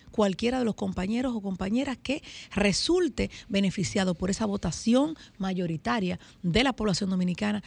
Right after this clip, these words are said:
sabe que puede contar, porque no es un hombre ni es una mujer quien puede ayudar a que las cosas se transformen en la sociedad dominicana.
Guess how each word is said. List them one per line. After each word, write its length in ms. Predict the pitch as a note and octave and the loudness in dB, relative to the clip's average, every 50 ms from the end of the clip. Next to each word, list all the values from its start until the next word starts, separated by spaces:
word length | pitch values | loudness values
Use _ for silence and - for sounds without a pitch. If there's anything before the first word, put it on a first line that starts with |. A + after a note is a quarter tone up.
| - - | -12 -16
sabe 300 | - - - F#3+ F#3 F#3 | -14 -4 -2 0 0 0
que 120 | F3 - F3 | 0 -2 -4
puede 260 | - F3 F3 F3 F3+ | -2 0 0 0 0
contar, 540 | - - E3+ D#3+ D3+ - - - - - - - - - - - | -2 -4 -4 -4 -4 -4 -4 -4 -4 -6 -8 -14 -20 -20 -6 0
porque 340 | G3 F#3+ E3+ - - G3 | 2 2 2 2 2 2
no 340 | F#3+ F#3+ G3 G3+ G3+ G3+ G#3 | 4 4 4 4 4 4 4
es 400 | G3+ G#3 A3 A#3 B3 - - - - - - - _ _ _ _ _ _ _ | 4 4 4 4 2 0 -2 -8 -16 -20 -20 -20 _ _ _ _ _ _ _
un 220 | - A#3 A#3 A3+ | 4 4 6 6
hombre 420 | A3 G#3+ G#3 F#3 E3 D#3 D#3 D3+ D3+ - _ _ _ - | 6 6 4 4 2 0 -2 -4 -6 -8 _ _ _ 0
ni 200 | F#3+ F#3+ F#3 F#3 | 2 2 4 2
es 140 | F3 - | 2 0
una 180 | - F3+ F3 E3 | -2 -2 -2 0
mujer 420 | E3 D#3+ D3 D3+ G3 F#3+ D#3+ D3 - - - _ | 0 0 0 0 0 0 -2 -4 -6 -12 -20 _
quien 240 | - - G3 F3 D#3+ | -4 0 0 0 0
puede 460 | D3 - - F3 F3 E3+ E3+ E3+ D#3 - - - - _ | 0 -2 0 2 4 4 4 2 0 -4 -10 -18 -8 _
ayudar 640 | - F3+ F3+ F#3 F3 E3+ E3+ E3+ E3+ G3+ B3 D4+ - | 0 2 2 2 2 2 2 2 2 2 0 0 -2
a 120 | - F#3 | -2 -4
que 120 | E3+ - F#3 | -4 -2 -4
las 140 | E3 D3+ - | -4 -4 -4
cosas 260 | - F#3 E3+ G3 F3 | -4 -4 -2 -2 -2
se 100 | - F3+ | -4 -4
transformen 600 | - - E3 D#3+ C#3+ - - G#3+ A#3+ B3 A3+ G3+ | -4 -2 -2 -2 -2 -2 0 2 2 4 4 2
en 60 | F3 | 2
la 60 | E3 | 0
sociedad 280 | D3 D#3+ - E3 D#3+ D#3 | 0 -2 -2 0 0 0
dominicana. 640 | D#3+ D#3 D#3+ D#3 D#3 D3 - - D3+ C#3+ C#3+ C#3+ C#3+ | 2 0 0 0 -2 -4 -4 -6 -6 -6 -4 -6 -8